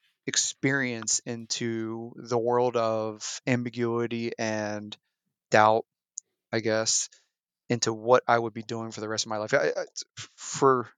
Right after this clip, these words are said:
lack of a better term, it, it changed the way we operate, and it changed my life afterwards. So after nine eleven happened, very shortly thereafter, I found myself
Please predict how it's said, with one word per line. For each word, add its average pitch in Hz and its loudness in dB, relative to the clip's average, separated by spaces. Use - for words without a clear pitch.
lack 131 6
of 123 -2
a 117 -14
better 120 2
term, 117 -6
it, 110 -8
it 123 -6
changed 127 -2
the 123 -2
way 113 -2
we 113 -6
operate, 117 0
and 110 -14
it 104 -12
changed 120 -6
my 101 -4
life 104 -8
afterwards. 107 4
So 160 12
after 147 8
nine 147 6
eleven 143 4
happened, 151 0
very 131 4
shortly 143 0
thereafter, 135 4
I 127 10
found 123 -2
myself 123 0